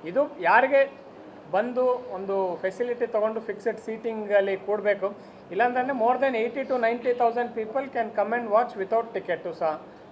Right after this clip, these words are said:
ಎಂಬತ್ತರಿಂದ ತೊಂಬತ್ತು ಸಾವಿರ ಜನರಿಗೆ ಮುಕ್ತವಾದ ಯಾವುದೇ ಥರದ ಟಿಕೆಟು ಅವಶ್ಯಕತೆ ಇಲ್ಲ. ಯಾರಿಗೆ ಬಂದು ಸಪ್ರೇಟಾಗಿ ನಮಗೆ ಫಿಕ್ಸೆಡ್ ಸೀಟ್ ಇರುತ್ತಂತ ಬೇರೆ ಊರಿನಿಂದ ಬಂದು ನೋಡೋಕ್ಕೆ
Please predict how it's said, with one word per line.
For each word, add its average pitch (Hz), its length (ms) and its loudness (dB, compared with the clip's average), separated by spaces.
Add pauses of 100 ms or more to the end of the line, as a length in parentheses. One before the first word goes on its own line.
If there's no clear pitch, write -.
ಎಂಬತ್ತರಿಂದ 240 520 2
ತೊಂಬತ್ತು 233 460 2
ಸಾವಿರ 226 280 8
ಜನರಿಗೆ 220 360 -2
ಮುಕ್ತವಾದ 226 540 2 (340)
ಯಾವುದೇ 220 480 2
ಥರದ 214 340 2
ಟಿಕೆಟು 226 420 0
ಅವಶ್ಯಕತೆ 214 560 4
ಇಲ್ಲ. 185 160 2 (520)
ಯಾರಿಗೆ 233 380 4
ಬಂದು 247 640 2
ಸಪ್ರೇಟಾಗಿ 226 640 2
ನಮಗೆ 208 300 0
ಫಿಕ್ಸೆಡ್ 220 360 -4
ಸೀಟ್ 226 240 -2
ಇರುತ್ತಂತ 220 400 0
ಬೇರೆ 202 400 2
ಊರಿನಿಂದ 202 560 -2
ಬಂದು 196 340 0
ನೋಡೋಕ್ಕೆ 208 720 2